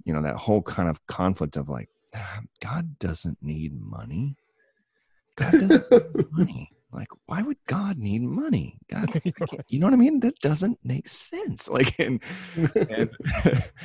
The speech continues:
Speaker 1: I remember as a t-, I think probably the dominant images of religion when I was a kid, of, of Christianity, that evangelical form of Christianity. And then, of course, I didn't grow up Catholic. I'm sure they,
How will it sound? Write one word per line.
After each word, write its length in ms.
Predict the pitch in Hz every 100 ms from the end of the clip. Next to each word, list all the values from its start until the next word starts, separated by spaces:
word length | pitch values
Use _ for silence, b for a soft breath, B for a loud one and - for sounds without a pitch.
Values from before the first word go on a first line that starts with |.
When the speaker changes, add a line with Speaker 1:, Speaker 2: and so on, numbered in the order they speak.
| B B B 113 117
Speaker 1:
I 20 |
remember 320 | 123 127 120
as 180 | 110 107
a 60 |
t-, 140 | 98 -
I 100 | -
think 240 | 101 113 104
probably 240 | 110 107
the 80 | 98
dominant 640 | 87 98 92 104 101 90 -
images 500 | 101 110 120 95 85
of 140 | 90 78
religion 400 | 87 95 110 92
when 100 | 85
I 40 |
was 140 | 80 78
a 40 |
kid, 540 | - - 208 80 - -
of, 120 | 90 85 -
of 280 | 90 82
Christianity, 640 | 90 101 - 90 127 87 80
that 140 | - 98
evangelical 840 | 85 85 78 87 92 85 90 80
form 260 | - 87
of 60 | 85
Christianity. 540 | 80 76 76 80 98
And 100 | 78
then, 100 | 76 -
of 80 | 87
course, 180 | - 82
I 60 |
didn't 140 | 90 87
grow 140 | 87
up 100 | 82
Catholic. 380 | - 78 71 -
I'm 80 | 78
sure 160 | 76 80
they, 200 | 80